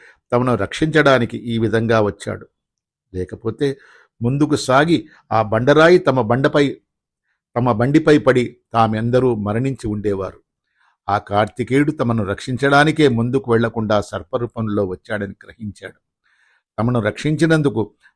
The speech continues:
ఆ స్వామిని ఎన్నో విధాల స్తుతించాడు. ప్రయాణం ముందుకు సాగించి రాత్రికి పళని క్షేత్రం చేరాడు. ఉదయాన్నే ఆ క్షేత్రంలో కొలువున్న బాలసుబ్రహ్మణ్యేశ్వరుని దర్శించాడు.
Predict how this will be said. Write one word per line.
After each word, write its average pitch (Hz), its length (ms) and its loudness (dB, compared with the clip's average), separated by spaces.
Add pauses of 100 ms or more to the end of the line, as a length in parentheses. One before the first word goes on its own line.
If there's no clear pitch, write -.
(100)
ఆ 113 120 -2
స్వామిని 120 500 2
ఎన్నో 110 420 0
విధాల 107 420 0
స్తుతించాడు. - 800 -10 (580)
ప్రయాణం 107 420 0
ముందుకు 110 240 -4
సాగించి 123 640 -2 (400)
రాత్రికి 131 480 0
పళని 123 380 -2
క్షేత్రం 107 640 -6
చేరాడు. 92 480 -10 (520)
ఉదయాన్నే 123 680 0
ఆ 113 100 0
క్షేత్రంలో 131 840 0
కొలువున్న 117 500 0
బాలసుబ్రహ్మణ్యేశ్వరుని 120 1400 -2
దర్శించాడు. 98 760 -12